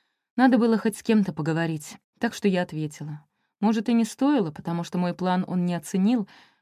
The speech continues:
боюсь, что он попытается меня остановить. Достаю из кармана кусочек цепи, перебираю его в руке. Алекс начал читать мне нотации, но я сбросила.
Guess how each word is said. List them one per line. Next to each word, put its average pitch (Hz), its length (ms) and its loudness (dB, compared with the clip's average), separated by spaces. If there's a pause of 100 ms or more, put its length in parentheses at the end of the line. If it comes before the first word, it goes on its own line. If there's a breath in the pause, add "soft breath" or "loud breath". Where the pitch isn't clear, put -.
боюсь, 185 280 2
что - 140 -6
он 180 100 -2
попытается 180 540 -4
меня 175 220 -2
остановить. 180 640 -4 (680)
Достаю 214 380 2
из 247 80 -2
кармана 208 400 4
кусочек 196 440 -4
цепи, 226 460 -4 (320)
перебираю 190 560 2
его 165 220 -4
в 165 80 -12
руке. 151 420 -8 (720)
Алекс 214 500 2 (260)
начал 190 340 -2
читать 180 400 -4
мне 180 120 0
нотации, 170 580 -4
но 165 120 -4
я 170 160 -4
сбросила. 160 640 -8